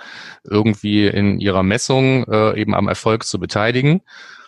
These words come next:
Vordergründig geht's um Fairness. Am Ende des Tages geht's oft eben tatsächlich um harte Dollars. Ne? Also weil Werbebudgets verschoben, Maßnahmen gestrichen oder sonst irgendwas passieren soll, ähm,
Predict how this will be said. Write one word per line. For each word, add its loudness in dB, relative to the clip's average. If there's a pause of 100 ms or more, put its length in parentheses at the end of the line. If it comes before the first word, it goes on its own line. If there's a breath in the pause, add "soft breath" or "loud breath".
(100)
Vordergründig 2
geht's -2
um -2
Fairness. 0
Am -2
Ende 2
des -2
Tages 0
geht's -2
oft -2
eben -2
tatsächlich -6
um -2
harte -4
Dollars. -2 (180)
Ne? 0
Also -2
weil 2
Werbebudgets 0
verschoben, 2
Maßnahmen 2 (160)
gestrichen 2
oder 2
sonst 0
irgendwas -2
passieren -6
soll, 0
ähm, 0